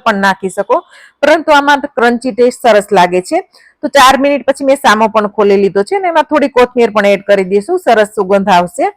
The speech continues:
તો આ નાખી અને ફરીથી પાછું ઢાંકીને ત્રણ ચાર મિનિટ માટે એને ચડવા દઈએ. તો ચાર મિનિટ પછી જો આપણે ખોલશું એટલે સામો લગભગ તૈયાર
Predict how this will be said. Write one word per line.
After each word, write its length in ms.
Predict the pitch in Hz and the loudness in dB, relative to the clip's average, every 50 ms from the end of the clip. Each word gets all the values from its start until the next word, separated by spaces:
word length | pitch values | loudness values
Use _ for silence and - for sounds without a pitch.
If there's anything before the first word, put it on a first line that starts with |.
| _ _ _ _ _ _ 254 _ _ - | _ _ _ _ _ _ -20 _ _ 0
તો 100 | 247 247 247 240 240 240 240 _ _ _ - _ - - | 2 4 6 6 4 2 0 _ _ _ -18 _ -2 0
આ 60 | 240 | 0
નાખી 400 | 240 240 269 339 - - 403 339 285 | 2 2 0 0 0 0 2 2 2
અને 100 | 262 247 - 294 | 2 0 0 0
ફરીથી 340 | 311 320 311 - 339 320 - | 0 0 0 -2 -2 0 0
પાછું 240 | 254 254 - 262 214 | 0 0 0 -4 -2
ઢાંકીને 480 | 277 262 285 320 - 403 403 359 269 | 0 2 2 2 0 -2 -2 -2 -2
ત્રણ 300 | 233 - 240 233 226 220 233 | -2 0 0 -2 0 2 0
ચાર 120 | 220 208 | 0 0
મિનિટ 260 | 202 208 202 196 - 196 | 0 -2 -6 -6 -4 -4
માટે 200 | 185 180 190 190 | -4 -2 -2 -2
એને 160 | 185 185 190 175 | -2 -2 -2 -2
ચડવા 320 | - 185 175 175 175 170 165 160 | 0 0 0 2 2 2 2 0
દઈએ. 280 | 170 170 185 226 349 440 - _ _ _ _ _ _ _ _ _ _ - | -2 0 0 0 0 -2 -4 _ _ _ _ _ _ _ _ _ _ 0
તો 100 | 269 262 262 262 _ _ - | 2 2 2 0 _ _ 2
ચાર 200 | - 254 220 220 226 | 4 4 4 4 4
મિનિટ 320 | 226 233 233 226 226 - | 2 2 0 0 0 0
પછી 240 | 233 220 - 247 233 202 | -2 -2 -2 -4 -4 0
જો 80 | 233 214 | 2 2
આપણે 240 | 202 208 208 214 202 | 2 0 -2 -4 -4
ખોલશું 480 | - - 285 285 294 - - 247 214 202 | -2 -2 -2 -2 -2 -2 0 0 2 2
એટલે 220 | 196 - 202 202 | 0 0 -4 -6
સામો 340 | 196 - 196 185 196 202 190 | -2 0 0 0 0 0 0
લગભગ 480 | 185 190 180 170 - - 220 214 208 _ _ _ _ _ - _ _ - | 0 0 -2 -2 -2 -2 -2 -2 -2 _ _ _ _ _ -20 _ _ 0
તૈયાર 300 | 214 208 214 208 196 | 2 4 6 4 4